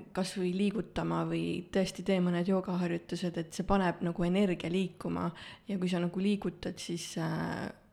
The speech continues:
hakkavad mingid, äh, taipamised tulema või hakkavad, midagi hakkab nagu ühesõnaga nagu liikuma.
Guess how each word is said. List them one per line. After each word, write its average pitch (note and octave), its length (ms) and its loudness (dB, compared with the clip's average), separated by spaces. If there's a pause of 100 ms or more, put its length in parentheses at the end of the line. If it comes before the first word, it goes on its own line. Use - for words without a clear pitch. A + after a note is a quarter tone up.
(340)
hakkavad A3 400 4
mingid, F#3+ 480 4
äh, F3+ 240 2
taipamised A3+ 580 0
tulema F3 380 2
või F3+ 80 2
hakkavad, F3+ 400 -4
midagi F3+ 400 0
hakkab E3+ 240 -6
nagu F3 180 -2
ühesõnaga F3 480 -2
nagu E3+ 160 -2
liikuma. F3+ 520 -2